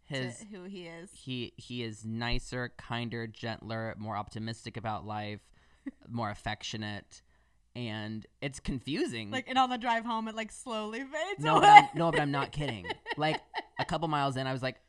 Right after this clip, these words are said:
Speaker 1: "Wait, I'm feeling something." And then, like, ten miles in, I was like, "Cameron, this is, it's happening. Like, d-, can we get a grip on it?" And by the time we were home, it was over.
Speaker 2: Oh, my
Speaker 1: It was over. But then
Speaker 2: God.
Speaker 1: he's coming back. Um, something else we did, and I won't take up too much of your time on your podcast.
Speaker 2: On my podcast?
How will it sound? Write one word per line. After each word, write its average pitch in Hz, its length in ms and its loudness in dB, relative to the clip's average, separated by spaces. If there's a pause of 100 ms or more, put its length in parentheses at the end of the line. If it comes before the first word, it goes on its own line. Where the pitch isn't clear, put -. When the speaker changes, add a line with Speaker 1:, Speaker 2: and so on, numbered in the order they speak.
Speaker 1:
"Wait, 98 240 -8 (240)
I'm 110 140 -4
feeling 190 260 2
something." 123 400 -2
And 127 80 -2
then, 123 80 -2
like, 123 180 -4
ten 123 200 -6
miles 110 200 -4
in, 110 60 -4
I - 40 -4
was 127 60 -8
like, 110 140 -8
"Cameron, 107 540 -6
this 123 240 -4
is, 120 120 -10
it's 123 140 -6
happening. 120 560 -2 (540)
Like, 135 180 0 (220)
d-, 120 180 -10
can 143 180 2
we 135 80 0
get 123 140 -2
a 120 40 -4
grip 123 260 -4
on 104 100 0
it?" 90 60 -8
And 120 100 -2
by 127 80 2
the 127 100 -2
time 117 120 -4
we 110 40 -10
were 101 60 -10
home, 104 180 -10
it 82 40 -10
was 90 160 -14
over. 87 240 -10 (280)
Speaker 2:
Oh, 240 320 -4
my 196 220 -4
Speaker 1:
It 175 80 -6
was 98 120 -6
over. 85 360 -8
But - 140 0
then 202 140 0
Speaker 2:
God. 202 40 -2
Speaker 1:
he's 190 120 -2
coming 139 260 -2
back. 82 280 -10 (220)
Um, 120 400 -4
something 139 300 -6
else 123 180 -6
we 113 80 -6
did, 92 280 -10 (140)
and 113 120 -4
I 110 60 -6
won't 104 180 -8
take 107 100 -8
up 101 80 -10
too 104 140 -12
much 98 160 -12
of 95 100 -14
your 95 120 -10
time 95 260 -10
on 95 120 -10
your 98 100 -12
podcast. - 380 -12 (380)
Speaker 2:
On 262 140 2
my 277 160 4
podcast? - 460 4